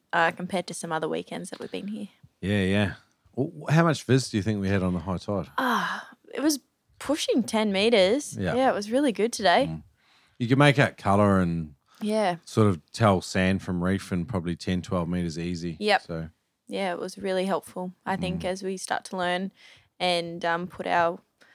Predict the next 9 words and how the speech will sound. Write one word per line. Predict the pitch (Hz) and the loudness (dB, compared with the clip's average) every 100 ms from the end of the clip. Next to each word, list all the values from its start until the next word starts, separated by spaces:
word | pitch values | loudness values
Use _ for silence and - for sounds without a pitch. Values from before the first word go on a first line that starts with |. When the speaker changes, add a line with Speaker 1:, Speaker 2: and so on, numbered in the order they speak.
| _ _ - | _ _ -2
Speaker 1:
theory | 208 190 180 | 2 2 0
into | 185 196 | -2 -6
practice, | - 175 - 185 - | -2 -4 -4 -12 -12
it's | - - - | -12 -10 -10
just | - 185 - - - | -10 -10 -12 -12 -8
a | 185 180 - | -6 -6 -8
cherry | - 196 175 | 0 2 2
on | 170 | 0
the | 170 180 | -6 -10